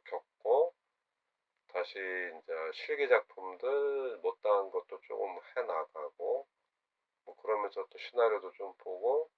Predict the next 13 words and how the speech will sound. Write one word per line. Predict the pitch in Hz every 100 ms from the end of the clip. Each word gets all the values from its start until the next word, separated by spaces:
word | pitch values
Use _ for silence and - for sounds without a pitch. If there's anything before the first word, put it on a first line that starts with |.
| _ _ _ _ _ -
어, | - -
다른 | - 120 -
작업도 | 98 92 - 85
좀 | 80
하고, | 78 - 120 107 90 87
요렇게, | 107 127 - -
요렇게 | 117 98 101 - - 95 90 82 78 - _ _ _ -
하려고 | 131 127 123 107
지금 | 104 90 98
작전 | - - 98 95
짜고 | 98 95 110
있어, | - - 98
작전. | - _ _ -